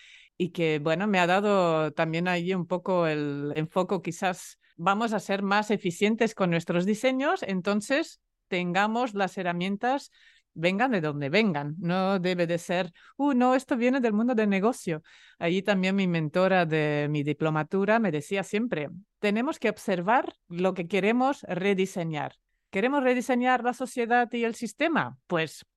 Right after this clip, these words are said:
a ver qué está pasando en el sistema, qué está pasando en el mundo del negocio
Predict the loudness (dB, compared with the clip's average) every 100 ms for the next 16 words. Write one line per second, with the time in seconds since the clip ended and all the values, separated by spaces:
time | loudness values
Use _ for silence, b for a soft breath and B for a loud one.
0 | _ 2 4 2 0 2 0 4 2 4
1 | 0 2 2 2 0 -2 -4 -6 -2 -2
2 | -2 -2 -4 -4 0 0 0 2 4 4
3 | 4 4 4 4 4 -2 -4 2 2 2
4 | 0 2 2 0 0 0 0